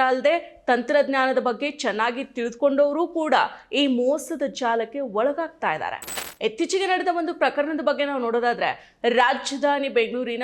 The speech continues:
ಹೆಬ್ಬಾಳ ಸಮೀಪದ ಜಿ ಕೆ ವಿ ಕೆ ಲೇಔಟ್ ನಿವಾಸಿಯೊಬ್ರು ನವೆಂಬರ್ ಇಪ್ಪತ್ತೈದರಿಂದ ಡಿಸೆಂಬರ್ ಹದಿನೈದರ ನಡುವೆ ಡಿಜಿಟಲ್ ಅರೆಸ್ಟ್ ಮೂಲಕ ಬರೋಬ್ಬರಿ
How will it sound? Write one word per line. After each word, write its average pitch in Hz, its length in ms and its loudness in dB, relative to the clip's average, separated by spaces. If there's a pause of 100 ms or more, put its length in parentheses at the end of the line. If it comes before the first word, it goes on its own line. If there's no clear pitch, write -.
(400)
ಹೆಬ್ಬಾಳ 302 460 4
ಸಮೀಪದ 277 460 0 (280)
ಜಿ 285 220 -2
ಕೆ 359 160 0
ವಿ 320 180 -2
ಕೆ 320 160 -4
ಲೇಔಟ್ 254 680 0
ನಿವಾಸಿಯೊಬ್ರು 240 760 0 (320)
ನವೆಂಬರ್ 294 360 2
ಇಪ್ಪತ್ತೈದರಿಂದ 311 1000 -2 (380)
ಡಿಸೆಂಬರ್ 302 400 2
ಹದಿನೈದರ 311 720 0
ನಡುವೆ 254 540 -2 (160)
ಡಿಜಿಟಲ್ 294 400 0 (120)
ಅರೆಸ್ಟ್ 269 380 0
ಮೂಲಕ 240 280 0
ಬರೋಬ್ಬರಿ 240 800 0